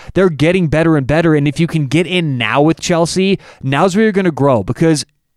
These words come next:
in twenty twenty-one, twenty twenty-two, they're gonna be done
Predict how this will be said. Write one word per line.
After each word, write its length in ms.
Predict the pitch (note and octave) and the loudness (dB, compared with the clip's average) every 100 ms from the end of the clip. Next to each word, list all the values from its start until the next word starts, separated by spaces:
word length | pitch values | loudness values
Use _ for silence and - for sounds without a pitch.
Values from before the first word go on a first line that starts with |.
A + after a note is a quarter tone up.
| _ | _
in 140 | F3 E3 | -4 -4
twenty 340 | - F#3+ A3 | 0 0 0
twenty-one, 480 | F#3+ G#3+ G#3 E3 E3 | 0 0 2 4 2
twenty 240 | - G3 G#3 | 0 -2 0
twenty-two, 640 | G3+ G#3 - E3+ E3 E3 - - | 0 -2 0 2 4 2 -2 -14
they're 240 | - D#3+ A3 | -2 0 2
gonna 220 | C#4+ C#4 | 2 2
be 140 | B3+ | 0
done 500 | F3+ D3 F3 D3+ G#2 | 0 0 0 0 -4